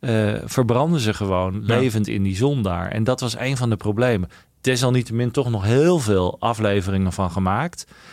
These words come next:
Speaker 1: Eh, Naked and Afraid. Ik heb begrepen dat ze stiekem ook wel wat zonnebrand kregen, of in ieder geval advies om niet te veel in de zon te zitten,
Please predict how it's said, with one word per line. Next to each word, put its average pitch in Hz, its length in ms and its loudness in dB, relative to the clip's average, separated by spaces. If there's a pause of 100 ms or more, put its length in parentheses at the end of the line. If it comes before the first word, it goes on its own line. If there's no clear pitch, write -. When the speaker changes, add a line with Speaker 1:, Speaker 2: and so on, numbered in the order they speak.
(180)
Speaker 1:
Eh, 113 260 0
Naked 113 360 0
and 110 80 0
Afraid. 117 400 -2
Ik 113 140 -6
heb 120 160 2
begrepen 113 500 0
dat 107 160 2
ze 101 280 0
stiekem 117 480 0
ook 107 200 0
wel 104 160 2
wat 98 220 0
zonnebrand 127 600 0
kregen, 120 380 0
of 110 100 -8
in 110 80 -4
ieder 110 160 0
geval - 160 -2
advies 117 460 -4
om 107 160 -2
niet 113 160 0
te 98 80 -10
veel 101 180 -2
in 98 100 0
de 98 60 2
zon 104 220 2
te 127 100 -4
zitten, 127 400 -4